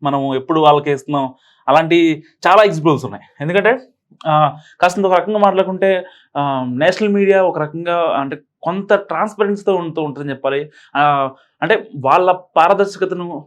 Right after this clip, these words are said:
వాళ్ళకున్న బ్రాండ్ ఇమేజ్‌ను, ఆ, వాళ్ళకున్న ఆ క్రెడిబిలిటీని కాస్త కూస్తో, ఆ, వాళ్ళ ఎగ్జిట్ పోల్స్ రూపంలో వెలువరిస్తారు. ఎందుకంటే, ఆ, చాలా వరకు, ఆ, లాస్ట్ టైమ్ రెండు వేల పంతొమ్మిది, ఆ, ఎగ్జిట్ పోల్స్ తీసుకోండి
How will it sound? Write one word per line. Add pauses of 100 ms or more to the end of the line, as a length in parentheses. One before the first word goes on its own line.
(100)
వాళ్ళకున్న
బ్రాండ్
ఇమేజ్‌ను, (320)
ఆ,
వాళ్ళకున్న (260)
ఆ
క్రెడిబిలిటీని (200)
కాస్త
కూస్తో, (300)
ఆ,
వాళ్ళ
ఎగ్జిట్
పోల్స్
రూపంలో
వెలువరిస్తారు.
ఎందుకంటే, (380)
ఆ, (120)
చాలా
వరకు,
ఆ,
లాస్ట్
టైమ్
రెండు
వేల
పంతొమ్మిది, (280)
ఆ,
ఎగ్జిట్
పోల్స్
తీసుకోండి